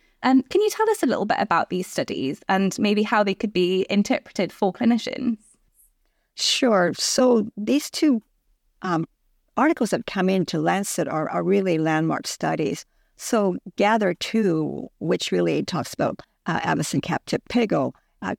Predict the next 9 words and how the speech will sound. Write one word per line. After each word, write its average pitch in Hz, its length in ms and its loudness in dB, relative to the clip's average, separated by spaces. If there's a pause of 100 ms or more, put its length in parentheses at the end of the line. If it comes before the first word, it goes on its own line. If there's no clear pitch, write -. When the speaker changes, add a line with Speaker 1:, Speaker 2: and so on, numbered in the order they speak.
(140)
Speaker 2:
comes 254 400 2
from 165 380 0
a, 147 220 -4
a 156 120 -2
phase 165 360 -2
three 180 180 2
trial 156 440 -2
of 156 140 -4
about - 320 -4